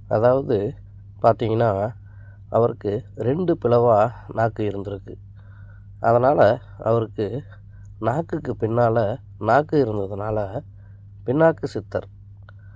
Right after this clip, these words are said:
நாளடைவுல புண்ணாக்கு சித்தர்னு நம்மளால பெயர் மாற்றம் செய்யப்பட்டிருக்கு. இந்த கோயிலுக்கு பின்னால ஒரு குகை ஒண்ணு இருக்கு. அந்த குகையில தான்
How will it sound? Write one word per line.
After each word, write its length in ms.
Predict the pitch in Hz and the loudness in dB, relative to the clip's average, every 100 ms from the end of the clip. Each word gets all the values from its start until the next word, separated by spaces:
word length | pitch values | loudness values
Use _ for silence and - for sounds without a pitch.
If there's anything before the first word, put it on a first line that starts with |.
| - - | -20 -4
நாளடைவுல 720 | 113 131 123 135 175 110 101 123 - - - | 2 2 4 2 2 0 -2 -4 -14 -20 -6
புண்ணாக்கு 420 | 139 175 160 123 117 | -2 0 -2 -6 -8
சித்தர்னு 560 | 101 110 110 113 104 120 - - - - - | -4 -4 -2 -2 -4 -6 -14 -20 -20 -20 -4
நம்மளால 600 | 117 123 117 120 101 104 - - | 0 4 6 6 4 0 -6 -8
பெயர் 220 | 104 127 | 0 0
மாற்றம் 400 | 123 110 95 127 - - - - | 2 -2 -2 -6 -6 -18 -18 -8
செய்யப்பட்டிருக்கு. 680 | 101 101 101 - 104 - - - - - - - - - - - - - - | -8 -6 -8 -8 -16 -18 -20 -20 -20 -20 -20 -20 -20 -20 -20 -20 -20 -20 -4
இந்த 240 | 131 151 | 2 2
கோயிலுக்கு 500 | 139 170 202 185 147 | 2 4 4 4 0
பின்னால 580 | 117 117 120 120 107 110 - - | -4 2 4 4 2 0 -8 -10
ஒரு 240 | 98 107 | -6 -6
குகை 280 | 104 127 156 | -2 2 2
ஒண்ணு 280 | 113 98 143 - - | 2 -4 -6 -8 -16
இருக்கு. 380 | - 101 107 - - - - - - - - - - - - | -12 -12 -14 -18 -20 -20 -20 -20 -20 -20 -20 -20 -18 -18 -14
அந்த 300 | - 120 113 | 0 0 2
குகையில 460 | 107 131 180 160 117 | 2 4 6 6 6
தான் 340 | 135 101 123 | 6 4 0